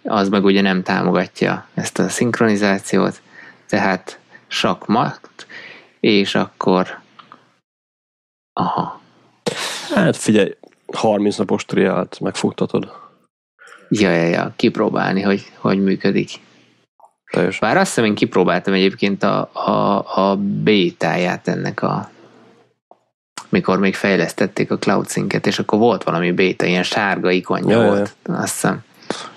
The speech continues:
Speaker 2: Hát mondjuk nekem a Things az igazából, sőt, én a Things-et úgy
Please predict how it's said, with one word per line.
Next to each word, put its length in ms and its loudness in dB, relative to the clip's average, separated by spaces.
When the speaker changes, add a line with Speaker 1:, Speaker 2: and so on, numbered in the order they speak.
Speaker 2:
Hát 160 -6
mondjuk 220 4
nekem 160 0
a 40 4
Things 340 0
az 220 0
igazából, 720 2
sőt, 220 0
én 80 2
a 40 0
Things-et 380 0
úgy 220 -4